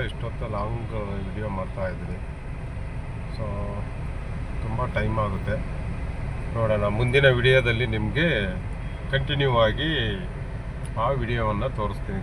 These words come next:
ತುಂಬ ಚೆನ್ನಾಗಿದೆ ಪ್ಲೇಸು, ಪಾರ್ಕು ಮತ್ತೆ ಲೇಕ್ ಇದೆ ಮುಂದೆ. ಟಿನ್ ಫ್ಯಾಕ್ಟ್ರಿ ನಾನು ಈಗ ಹೋಗ್ತಾ ಇದ್ದೀನಲ್ಲ, ಕ್ರಾಸ್ ದಾಟಿದ ಮೇಲೆ. ನೆಕ್ಸ್ಟ್ ವಿಡಿಯೋದಲ್ಲಿ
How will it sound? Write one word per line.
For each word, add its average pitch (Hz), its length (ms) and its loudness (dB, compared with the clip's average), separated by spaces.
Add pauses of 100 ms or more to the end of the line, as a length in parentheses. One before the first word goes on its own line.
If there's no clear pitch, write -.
ತುಂಬ 113 120 2 (140)
ಚೆನ್ನಾಗಿದೆ 104 440 2
ಪ್ಲೇಸು, 104 280 -2 (160)
ಪಾರ್ಕು 110 400 0
ಮತ್ತೆ 104 180 -2 (100)
ಲೇಕ್ - 260 -2
ಇದೆ 196 180 0
ಮುಂದೆ. 190 260 -2 (680)
ಟಿನ್ 101 220 -4
ಫ್ಯಾಕ್ಟ್ರಿ 101 400 0 (380)
ನಾನು 92 180 0
ಈಗ - 140 -4
ಹೋಗ್ತಾ 101 320 -2
ಇದ್ದೀನಲ್ಲ, 190 340 -2 (720)
ಕ್ರಾಸ್ 107 340 -2
ದಾಟಿದ 101 300 -2 (100)
ಮೇಲೆ. 92 180 -2 (680)
ನೆಕ್ಸ್ಟ್ 127 300 0
ವಿಡಿಯೋದಲ್ಲಿ 135 380 6